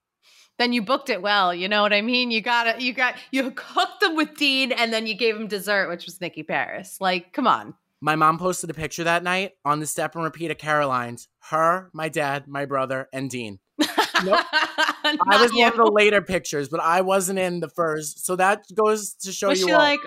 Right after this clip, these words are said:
Speaker 1: "Oh, you must have been in the bathroom or something. We couldn't find you. We just snuck in one <laughs> quick with Dean."
Speaker 2: Nope, they didn't even try and hide it. It, it was like, no, no, no F's given.
Speaker 1: I was
Speaker 2: So
Speaker 1: supposed to do my Caroline's art,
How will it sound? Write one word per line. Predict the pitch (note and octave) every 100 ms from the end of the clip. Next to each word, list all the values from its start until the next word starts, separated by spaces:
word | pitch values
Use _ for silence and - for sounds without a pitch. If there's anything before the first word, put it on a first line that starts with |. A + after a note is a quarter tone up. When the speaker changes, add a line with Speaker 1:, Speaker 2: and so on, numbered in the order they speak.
| - -
Speaker 1:
"Oh, | F#4+ A4
you | D#4+ D#4
must | E4+ F4+
have | F4+
been | C#4 D#4+
in | D#4+
the |
bathroom | D#4 D#4 D#4 D#4 D#4 D4+ C#4+
or | D4
something. | D4+ D#4 C#4+ C#4+ C#4+ C#4+
We | C#4
couldn't | D#4+ D4+
find | D4 C4 C4+ B3+
you. | B3 A#3
We | A#3+
just | A#3+ A#3 - _
snuck | - - B3+ B3 -
in | A#3+ A#3
one | A3+ A3+ B3
<laughs> | -
quick | - C#4+ - C4+
with | - - -
Dean." | A3+ A3+ - A#3+ C4+ -
Speaker 2:
Nope, | A#3+ -
they | G#3
didn't | G3+ G3+
even | G3+
try | G3+ F#3+
and | F#3
hide | E3+ D#3
it. | B2+ _ _ _ _ -
It, | G3
it | A3 G#3+
was | G3
like, | G#3+ F3
no, | F#3 F#3
no, | G3+ F3+ F#3 F#3+ -
no | F3 F3+ F#3 _ _ -
F's | E3 -
given. | - D#3 C3 A#2 _ _ - -
Speaker 1:
I | C4+
was | D#4+
Speaker 2:
So |
Speaker 1:
supposed | D4+ D4+ C#4+
to | D4
do | C4+
my | C4+ C4+ C4
Caroline's | B3+ A#3+ A#3 A#3 A3+
art, | A3